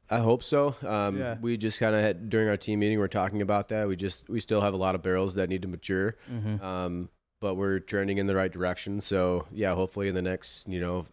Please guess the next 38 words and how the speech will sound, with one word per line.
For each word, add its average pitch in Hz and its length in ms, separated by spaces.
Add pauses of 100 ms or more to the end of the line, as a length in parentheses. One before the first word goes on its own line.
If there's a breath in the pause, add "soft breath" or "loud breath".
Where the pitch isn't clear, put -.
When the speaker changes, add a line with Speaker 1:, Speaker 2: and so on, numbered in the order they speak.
Speaker 1:
four 98 300
to 90 60
six - 420
years 95 320
or 95 80
so, 104 320 (160 soft breath)
Speaker 2:
Yeah. 113 260
Speaker 1:
we'll 101 140
at 95 60
least 98 240
have 95 200
more 92 320
where 90 180
it's 87 160
consistently 90 640
in 92 80
distribution, 92 800
and 87 260
then 85 420 (120)
eventually 87 480
that 87 140
will 87 80
be 87 340 (100)
our 87 140
youngest 87 320
juice. 90 480
Speaker 2:
What 147 120
does 170 180
the 165 180
future 147 400
of 131 100
E 131 80
K 123 200
look 120 200
like 113 220
in 107 80
five 107 280
years? 92 340